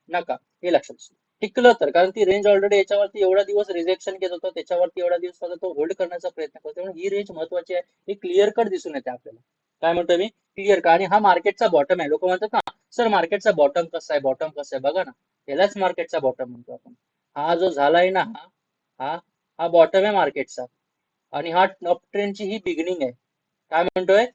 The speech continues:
हा बॉटम झालाय आणि अप ट्रेंडची ही बिगिनिंग आहे. अप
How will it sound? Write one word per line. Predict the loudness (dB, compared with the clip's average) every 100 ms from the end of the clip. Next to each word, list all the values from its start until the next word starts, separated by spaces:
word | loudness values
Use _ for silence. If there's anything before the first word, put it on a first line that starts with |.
| _ _
हा | 0 4
बॉटम | 6 4 2 2
झालाय | 4 6 8 6 4 -2 _
आणि | -10 -10 -4
अप | -4 -4
ट्रेंडची | -6 -4 -4 -8
ही | -8 -6
बिगिनिंग | -6 -4 -2
आहे. | 4
अप | 4